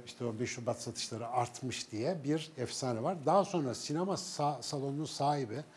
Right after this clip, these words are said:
"Ben bunu uydurdum." dedi. Fakat haber dünyada o kadar yayıldı ki kimse adamı duymadı. Çünkü çok hoşumuza gitti. Göremediğimiz kare bizi etkiliyor. Ya basit bir şey var. Gözünü kırpsan o sırada ne olacak? Yani saniyenin yirmi beşte birinden bahsediyorum. Bu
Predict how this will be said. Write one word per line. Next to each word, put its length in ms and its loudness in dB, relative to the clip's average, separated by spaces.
"Ben 200 10
bunu 180 6
uydurdum." 520 6
dedi. 340 2
Fakat 280 0
haber 400 4
dünyada 360 4
o 80 4
kadar 280 6
yayıldı 320 4
ki 140 -4
kimse 280 0
adamı 380 4
duymadı. 520 4
Çünkü 220 2
çok 200 8
hoşumuza 360 6
gitti. 320 -8
Göremediğimiz 800 6
kare 280 0
bizi 180 -2
etkiliyor. 380 0
Ya 80 -4
basit 300 2
bir 60 -2
şey 140 2
var. 80 4
Gözünü 440 2
kırpsan 320 2
o 80 2
sırada 320 2
ne 80 4
olacak? 400 0
Yani 280 6
saniyenin 640 6
yirmi 300 4
beşte 360 4
birinden 440 6
bahsediyorum. 680 0
Bu 200 8